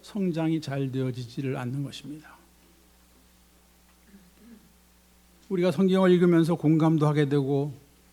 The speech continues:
교회 추석도 하시는 분이 계시죠. 저도 마찬가지였습니다. 이때 겉모습은 괜찮아 보일 수 있습니다. 그러나 내면은 아직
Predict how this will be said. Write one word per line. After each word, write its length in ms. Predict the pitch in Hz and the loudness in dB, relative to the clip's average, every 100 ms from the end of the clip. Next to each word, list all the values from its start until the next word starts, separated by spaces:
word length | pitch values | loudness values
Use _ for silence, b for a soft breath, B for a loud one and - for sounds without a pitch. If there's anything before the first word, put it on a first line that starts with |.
| _ _ _ _ | _ _ _ _
교회 420 | - 143 139 135 151 | 0 2 2 0 -6
추석도 680 | - - - - 139 131 - | -8 -8 -10 -8 -6 -6 -10
하시는 320 | 120 143 135 | -8 -6 -6
분이 200 | 131 123 | -8 -8
계시죠. 420 | 104 - - 170 - _ _ _ - | -10 -12 -16 -20 -20 _ _ _ -10
저도 200 | 131 135 | -6 -6
마찬가지였습니다. 840 | 113 143 120 131 117 - 160 196 - _ _ _ _ _ _ _ _ _ _ _ _ _ _ _ _ _ _ _ _ | -6 -12 -14 -16 -18 -18 -20 -20 -20 _ _ _ _ _ _ _ _ _ _ _ _ _ _ _ _ _ _ _ _
이때 600 | 175 190 - 220 208 196 - - | -6 -4 0 2 2 0 -6 -8
겉모습은 760 | - 160 190 180 - 175 190 | 0 2 2 0 -4 -4 -4
괜찮아 460 | - 143 151 165 160 | -4 -4 -2 -2 0
보일 220 | 147 147 | 0 -2
수 140 | - | -2
있습니다. 500 | 151 - 147 147 - - _ _ _ _ _ _ _ _ | -8 -10 -14 -16 -20 -20 _ _ _ _ _ _ _ _
그러나 420 | 131 147 156 151 | -2 0 2 0
내면은 640 | 127 127 147 175 180 190 202 | -4 -2 0 2 0 0 0
아직 360 | 156 143 175 | -2 -2 -6